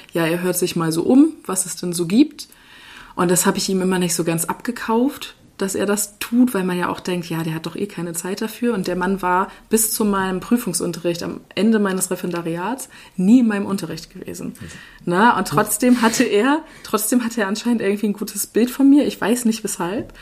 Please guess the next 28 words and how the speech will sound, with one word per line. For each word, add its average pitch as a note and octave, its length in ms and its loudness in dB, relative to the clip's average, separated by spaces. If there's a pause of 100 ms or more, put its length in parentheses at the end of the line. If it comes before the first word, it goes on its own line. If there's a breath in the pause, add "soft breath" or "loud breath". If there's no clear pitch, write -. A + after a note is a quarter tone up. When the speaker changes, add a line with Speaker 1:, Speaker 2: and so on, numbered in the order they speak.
(440 loud breath)
Speaker 1:
Und G3 120 2
dann G3+ 100 4
kam A3 280 2
er G#3 80 0
irgendwann G#3+ 320 2
zu - 180 -2
mir A#3 140 4
und G#3+ 60 0
meinte, A3 280 -2
ja, G#3+ 220 -2
Frau F#3+ 180 -4
Lissi, B3 440 0 (540 loud breath)
also F#3+ 160 -2
ich F#3 120 -4
war G3+ 60 2
ja G#3+ 180 2
wieder G#3 300 -2
auf - 160 -6
einer G3 460 -2
Schulleiterkonferenz A#3 1300 -2 (280 loud breath)
und G3 80 0
ich G3 140 -2
habe G#3+ 100 -4
mich G#3 160 -2
mal G3 120 0
wieder G3 200 0
umgehorcht, A#3 760 0
aber G3 260 -2